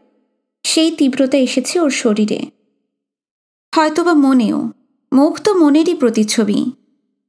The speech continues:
তখনকার সঙ্গে এখনকার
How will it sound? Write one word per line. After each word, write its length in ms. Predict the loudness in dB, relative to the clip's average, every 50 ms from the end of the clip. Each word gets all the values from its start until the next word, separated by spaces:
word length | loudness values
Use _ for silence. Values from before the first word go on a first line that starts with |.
| _ _ _ _ _ _ _ _ _ _ _ _ _ _ _ _ _ -2
তখনকার 460 | 0 0 2 0 0 0 0 0 0 0
সঙ্গে 260 | 0 0 2 2 0 0 2
এখনকার 460 | 0 0 0 0 0 2 2 0 -2